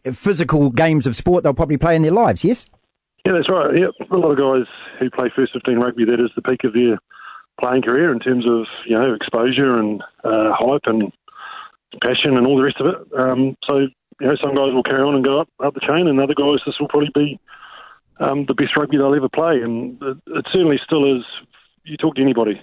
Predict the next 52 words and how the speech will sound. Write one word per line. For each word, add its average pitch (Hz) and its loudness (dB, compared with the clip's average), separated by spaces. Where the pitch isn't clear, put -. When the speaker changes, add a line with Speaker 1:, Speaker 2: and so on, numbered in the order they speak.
Speaker 2:
first 156 -2
fifteen 131 0
rugby 120 0
is 110 0
still 120 0
some 127 0
of 117 2
the 117 0
most 113 -6
enjoyable 117 2
rugby 113 2
that 110 0
any 127 2
rugby 117 -2
player 113 0
is 107 -4
involved 120 0
with. 107 -2
So, 110 0
you 120 -2
know, 120 2
we 160 4
just 151 -2
remind 123 2
them 120 2
of 117 0
that 123 0
and 110 -10
make 120 -4
just, - -8
make 123 -4
sure 131 2
that - -6
they're, - -4
um, 117 -2
you 120 0
know, 147 0
acknowledging 123 2
and, 110 -2
and 113 0
showing 123 0
gratitude 127 0
for 110 -4
the 120 4
opportunity 127 0
that 127 2
they 123 0
get 127 0
and 123 0
just 135 -2
enjoying 147 2
it. - -4